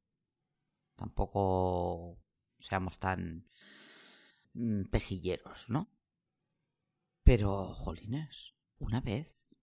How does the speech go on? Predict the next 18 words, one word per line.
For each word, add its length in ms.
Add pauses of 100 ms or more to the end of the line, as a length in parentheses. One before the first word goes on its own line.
(260)
pero 180
no 160
todas. 680
Y 80
venga, 520
y 100
va 180
diciéndole 500
cosas 300
continuamente 760
y, 320 (600)
en 160
fin. 220 (1700)
¿Qué 120
le 80
vamos 300
a 40
hacer? 80